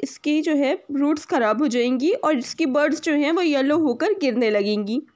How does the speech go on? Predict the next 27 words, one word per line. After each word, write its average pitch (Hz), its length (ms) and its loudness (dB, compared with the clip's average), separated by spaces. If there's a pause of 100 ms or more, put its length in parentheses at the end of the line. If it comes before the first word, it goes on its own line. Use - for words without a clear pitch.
(1400)
दूसरी 302 400 0
बात 359 240 0
करेंगे 330 360 0
हम 311 160 2
लोग 320 160 0
सनलाइट 196 600 -2
की। 226 240 -8 (400)
तो 294 280 0 (200)
ठंड 320 280 0
में 359 140 0
इसे 381 380 -2
जो 392 120 -6
है 370 180 -4
फुल 339 280 -2
सनलाइट 233 580 -2
में 214 80 0
रखिए 226 400 -2
और 285 220 0
काफ़ी 277 380 -2
अच्छी 294 380 -2
तरह 254 280 0
से 262 160 -4
ये 285 120 0
ब्लूमिंग 240 420 0
करता 196 340 0
रहेगा। 190 320 0 (600)
और 196 800 2